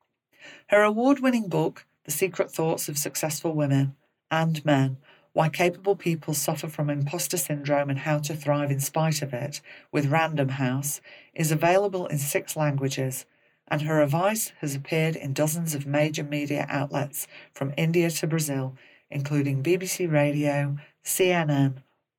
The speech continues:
Money, Time, Newsweek, The New York Times, Science, Chicago Tribune, and the Sydney Morning Herald.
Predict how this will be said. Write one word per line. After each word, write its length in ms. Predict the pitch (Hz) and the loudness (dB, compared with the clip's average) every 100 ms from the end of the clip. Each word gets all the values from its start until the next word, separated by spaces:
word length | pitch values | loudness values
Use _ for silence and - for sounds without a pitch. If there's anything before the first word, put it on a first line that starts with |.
| 151 | 2
Money, 520 | 156 151 143 143 143 - _ _ | 4 4 2 -2 -10 -12 _ _
Time, 560 | - 151 139 139 135 135 _ _ - | -4 0 2 2 0 -6 _ _ -4
Newsweek, 680 | 170 180 156 139 135 135 - _ _ _ - | 2 2 2 0 -2 -4 -18 _ _ _ -4
The 60 | |
New 160 | 151 185 | -2 0
York 280 | 208 180 - | 2 2 0
Times, 640 | - 139 135 131 139 - - _ _ | -4 -2 -2 -2 -6 -8 -12 _ _
Science, 800 | - - 180 180 185 185 - - - _ | -6 -2 0 0 -2 -6 -10 -12 -14 _
Chicago 580 | - 160 - 214 220 165 | -8 -6 2 2 4 0
Tribune, 640 | 160 156 139 139 143 135 - - _ - | 0 -2 -2 -2 -2 -4 -10 -20 _ -2
and 180 | 151 151 | 2 4
the 60 | 143 | 2
Sydney 360 | - 143 139 | 0 0 0
Morning 340 | 131 131 127 127 | -2 -4 -6 -6
Herald. 580 | 139 135 131 127 131 | -4 -4 -4 -6 -12